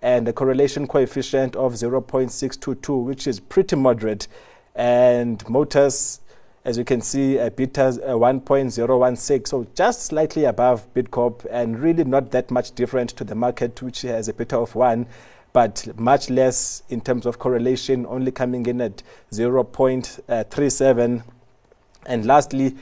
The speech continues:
Woolies beta coefficient zero point nine, so low beta, less than the market,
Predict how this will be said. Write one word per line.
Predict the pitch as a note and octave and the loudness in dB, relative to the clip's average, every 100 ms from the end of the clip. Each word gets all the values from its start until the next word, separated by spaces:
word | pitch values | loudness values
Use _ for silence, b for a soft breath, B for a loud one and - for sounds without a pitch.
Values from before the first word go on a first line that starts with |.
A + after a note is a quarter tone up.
| B B B | B B B
Woolies | A#2 D3 C#3+ C#3 C3 - | 0 2 4 2 0 -6
beta | - C3 D3+ C#3+ | -4 -2 0 4
coefficient | D3 C3+ C#3+ - C#3 C3+ C3 | 4 2 0 -2 -2 -2 -6
zero | G#2 C3 C3+ | -2 0 0
point | C3+ C3 - | -2 -6 -6
nine, | A2+ A#2+ A#2 A#2 | -6 -4 -6 -8
so | - B2+ A#2 | -6 -4 -2
low | A2 C#3+ | 2 0
beta, | C3+ B2+ B2 B2+ | 0 -6 -2 -2
less | A2+ C3 A#2 | 0 0 0
than | A#2 | -4
the | A2 | -2
market, | A#2+ C3 B2+ C3 B2+ | 0 -2 0 -2 -2